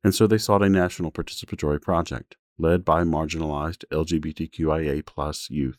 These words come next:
a survey that would gather intersectional narratives and quantitative responses from a much wider berth of queer, trans, and gender nonconforming young people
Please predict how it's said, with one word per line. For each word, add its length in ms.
a 60
survey 480
that 160
would 160
gather 260
intersectional 720
narratives 560
and 120
quantitative 680
responses 600
from 180
a 60
much 280
wider 420
berth 360
of 160
queer, 420
trans, 460
and 180
gender 280
nonconforming 720
young 220
people 420